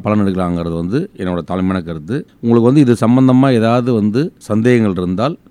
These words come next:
நீங்க வந்து தொடர்பு கொள்ள வேண்டிய முகவரி என்னன்னா பேராசிரியர் மற்றும் தலைவர் பருத்தி, பருத்தித்துறை, தமிழ்நாடு வேளாண்மை பல்கலைக்கழகம், கோயமுத்தூர். Phone number வந்து ஜீரோ நாலு ரெண்டு ரெண்டு ரெண்டு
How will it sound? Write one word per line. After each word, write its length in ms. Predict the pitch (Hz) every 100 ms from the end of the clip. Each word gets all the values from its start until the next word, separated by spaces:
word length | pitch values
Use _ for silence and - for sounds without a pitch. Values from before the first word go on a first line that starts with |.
| 95
நீங்க 160 | 107 101 92
வந்து 180 | 95 170 - _ _
தொடர்பு 200 | 104 120
கொள்ள 120 | 123 113
வேண்டிய 180 | 101 92
முகவரி 300 | 92 104 98 92
என்னன்னா 340 | 87 85 92 120
பேராசிரியர் 480 | 104 113 113 101 110
மற்றும் 260 | 92 80 92 82
தலைவர் 340 | 80 85 127 - -
பருத்தி, 400 | 110 117 104 147 175 - 110
பருத்தித்துறை, 600 | 110 110 120 92 101 135 180 _ _ -
தமிழ்நாடு 300 | 104 113 120
வேளாண்மை 240 | 110 107 90
பல்கலைக்கழகம், 480 | 95 92 90 113 - -
கோயமுத்தூர். 540 | 92 98 90 69 139 160 _ -
Phone 220 | 120 139
number 200 | 117 98 98
வந்து 220 | 101 143 175 _ - 87
ஜீரோ 260 | 107 127 135 131 104
நாலு 280 | 110 117 131 101
ரெண்டு 260 | 95 107 117 95
ரெண்டு 300 | 85 85 123 190 _ _ 104
ரெண்டு 300 | 113 127